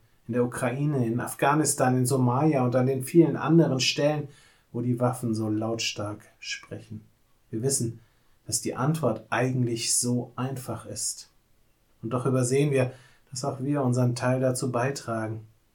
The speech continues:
Hilf uns, dass auch wir unsere Schwerter zu Pflugscharen umschmieden und unsere Spieße zu sicheln. Hilf, dass wir unseren Beitrag leisten, dass das Miteinander nicht von menschlicher Überheblichkeit und Machtansprüchen geprägt ist,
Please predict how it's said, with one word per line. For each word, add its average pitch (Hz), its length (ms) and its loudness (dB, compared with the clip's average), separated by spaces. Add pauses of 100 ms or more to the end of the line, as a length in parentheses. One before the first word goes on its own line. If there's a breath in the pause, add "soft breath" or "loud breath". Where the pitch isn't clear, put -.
(160)
Hilf 156 240 -2
uns, 120 320 0 (240 soft breath)
dass 139 180 4
auch 165 220 8
wir 175 260 8
unsere 170 320 8
Schwerter 165 500 6
zu 156 160 4
Pflugscharen 156 680 4
umschmieden 156 720 2 (320 soft breath)
und 123 140 -4
unsere 143 360 0
Spieße 139 540 -2
zu 147 160 -2
sicheln. 123 500 -6 (300)
Hilf, 139 320 -2 (240 soft breath)
dass 135 200 0
wir 156 120 4
unseren 156 420 8
Beitrag 143 500 4
leisten, 139 420 4
dass - 160 0
das - 160 0
Miteinander 147 600 4
nicht 160 280 2
von 139 160 -2
menschlicher 143 500 0
Überheblichkeit 135 920 0
und 123 120 2
Machtansprüchen 127 800 -2
geprägt 131 460 -6
ist, - 280 -8